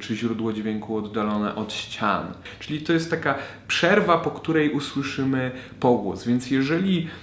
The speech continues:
dźwięk znajduje się blisko,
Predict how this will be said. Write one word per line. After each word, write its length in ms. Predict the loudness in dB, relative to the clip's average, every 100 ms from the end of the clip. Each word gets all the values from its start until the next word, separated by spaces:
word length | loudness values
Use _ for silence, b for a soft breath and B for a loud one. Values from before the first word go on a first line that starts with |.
| B
dźwięk 720 | -6 -6 -2 2 4 2 0
znajduje 560 | 0 0 2 2 2 2
się 300 | 0 0 0
blisko, 1040 | 4 6 6 6 0 -2 0 0 -2 -8